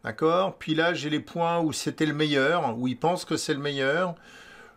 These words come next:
Le point, le meilleur, meilleur, c'était celui-là, d'accord ? Euh, c'est là où il a eu quelque chose qui était le plus, euh, sharp,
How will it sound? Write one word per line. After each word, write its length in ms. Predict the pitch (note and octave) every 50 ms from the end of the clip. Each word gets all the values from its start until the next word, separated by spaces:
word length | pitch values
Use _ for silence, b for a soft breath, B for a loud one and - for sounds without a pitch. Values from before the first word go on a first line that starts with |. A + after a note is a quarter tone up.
| B -
Le 420 | - E3 D#3+ D#3+ D#3+ E3 F3 F3
point, 600 | F3 - - - A3+ G#3 G#3+ G#3 G#3 G3+ G3 F#3+
le 240 | E3+ D3+ C#3 C3 B2+
meilleur, 500 | B2 C3 C#3+ E3+ F#3+ G3+ G3 G3 F#3+ F3+
meilleur, 420 | F3 F3 E3+ E3+ E3+ E3+ E3 D#3 -
c'était 320 | - - D#3 - - D#3
celui-là, 600 | - - - - E3+ D#3 D3 C3 B2 - F2 - _ _
d'accord ? 640 | - - - - - C3 C3+ D3 E3 F3 F3 E3+ - - G#2+
Euh, 960 | A2+ A2+ A2+ A2+ A2+ A2+ A2+ A2+ A2 A2 A2 G#2+ G#2+ G#2+ G#2+ A2 A2 G#2+ G#2+
c'est 180 | - - - A#2+
là 220 | B2 C3+ C#3+ C#3
où 100 | C3+ C3
il 140 | C3 B2+ C3
a 140 | B2+ C3 C3
eu 240 | C3+ C#3+ C#3+ C3
quelque 320 | - - C3+ C3 - C3+ B2
chose 340 | - - D3 C#3+ C3+ - -
qui 100 | - B2
était 200 | A2+ - B2+ A#2+
le 140 | A2+ A2
plus, 440 | G#2+ - - C3 C3 C3+ C3+ C3 B2
euh, 240 | G#2+ G2+ G#2 G2+ F#2+
sharp, 420 | - - D3+ E3+ E3+ - - -